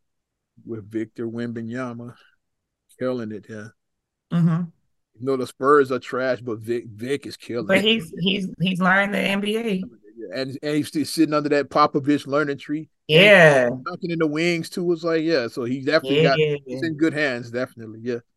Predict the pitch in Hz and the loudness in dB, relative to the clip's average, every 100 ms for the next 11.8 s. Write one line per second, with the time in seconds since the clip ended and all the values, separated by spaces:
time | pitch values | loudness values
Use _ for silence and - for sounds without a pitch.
0 | _ - 120 131 139 135 123 - 143 139 | _ -12 -6 -4 -2 -4 -4 0 2 0
1 | - 131 151 - 147 151 156 165 170 175 | -4 -6 -4 0 0 0 0 0 2 4
2 | 170 165 160 143 143 - 160 - _ 226 | 6 6 4 -2 -2 -4 -8 -12 _ -4
3 | - 311 392 349 392 - _ _ _ _ | -2 0 2 2 2 0 _ _ _ _
4 | 262 - 247 - 190 165 156 156 156 151 | -10 -6 -6 -6 -4 -2 -2 -2 0 2
5 | 180 165 147 143 139 135 135 147 151 _ | 2 2 0 -4 -6 -6 -10 -10 -14 _
6 | 208 104 _ _ _ _ - 117 117 120 | -20 -20 _ _ _ _ -16 -10 -6 2
7 | 139 131 120 131 139 151 147 147 147 - | 2 2 -2 -2 2 0 0 -4 -6 -8
8 | - 143 160 151 151 135 151 180 180 175 | -2 4 4 2 -4 -2 0 2 0 -2
9 | - 202 202 185 147 175 - - 240 220 | -2 4 4 4 4 2 2 0 2 0
10 | 143 - 135 131 127 - 131 143 160 156 | 0 -6 -8 -8 -6 -8 -6 -2 0 0
11 | 160 - 160 120 117 - 180 | -2 -2 -4 -4 -4 0 0